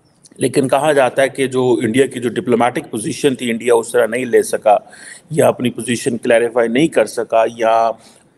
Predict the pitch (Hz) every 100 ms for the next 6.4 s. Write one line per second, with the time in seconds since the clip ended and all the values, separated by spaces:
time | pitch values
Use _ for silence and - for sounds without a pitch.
0 | - 127 139 117 117 113 110 113 123 120
1 | 120 120 117 117 110 110 113 107 - -
2 | 110 104 - - - 117 110 104 - -
3 | - - - - - - 123 - 156 -
4 | - - - _ - 123 127 127 127 117
5 | 117 120 - 120 123 127 135 170 151 117
6 | 104 113 104